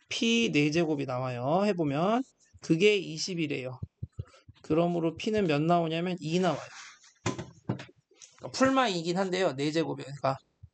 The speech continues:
P가 양수를 했으니까 이렇게 되는 거죠. 그래서 여러분들이 마지막으로 일곱 번째로 할 수 있는 게 뭘까요? 아, 뭐야, 지파이브래. 아, 에프파이브.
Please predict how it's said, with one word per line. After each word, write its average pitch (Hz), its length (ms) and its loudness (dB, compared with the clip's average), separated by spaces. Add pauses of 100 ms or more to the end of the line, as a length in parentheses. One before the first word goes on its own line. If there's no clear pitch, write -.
(220)
P가 220 320 2
양수를 160 340 -2
했으니까 135 520 -8 (220)
이렇게 135 200 -8
되는 131 220 -4
거죠. 127 160 -10 (760)
그래서 156 160 0
여러분들이 156 460 2
마지막으로 165 920 2 (1160)
일곱 208 300 4
번째로 165 360 0
할 170 100 0
수 165 120 -6
있는 160 140 0
게 147 80 0
뭘까요? 160 580 0 (100)
아, 175 520 2 (1300)
뭐야, 202 300 4
지파이브래. 196 680 0 (600)
아, 160 160 6
에프파이브. 170 560 0